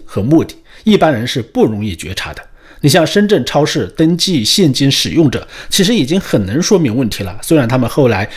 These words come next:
又改正了。可以说，中共它是正在有计划消灭不可监控的纸币，实施全民使用数字货币的计划。但是啊，他看不到这个趋势，还在为数字货币来辩护，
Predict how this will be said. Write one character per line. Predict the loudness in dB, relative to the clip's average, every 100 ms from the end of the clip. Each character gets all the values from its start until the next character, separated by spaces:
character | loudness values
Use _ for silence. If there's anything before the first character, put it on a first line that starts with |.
| 0
又 | 0
改 | 2 -2
正 | -2 -4
了。 | -4 -10 -20 -16 -14 -2
可 | 6
以 | 6
说， | 6
中 | 2 0 2
共 | 0 0 -4
它 | -2
是 | 0 0
正 | 2 2
在 | 4
有 | 2 0
计 | -2 2 2
划 | 2
消 | 0 2 2
灭 | 4 0 -2 -12 -2
不 | -2
可 | 0 -4
监 | -4 -2 0
控 | -2 -2
的 | -2
纸 | -4 -6
币， | -2 -4 -4 -20 -8
实 | -2 0
施 | 2 0 -2 -8 -16 -6
全 | 0 4 4
民 | 4 4 2
使 | 0 -2
用 | -4 -2
数 | 0 2
字 | 0
货 | -4
币 | -4
的 | -6
计 | -4 -4
划。 | -4 -10 -20 _ _ -4
但 | 0 2
是 | 0
啊， | -4
他 | -2 -2
看 | 0 -2
不 |
到 | -4
这 | -6
个 | -8
趋 | -6 -4
势， | -2 -4 -8 -4
还 | -2
在 | 0
为 | 0 0
数 | 2 2
字 | 2
货 | 0 0
币 | 0
来 | -2 -2
辩 | 2 2
护， | 0 -6 -14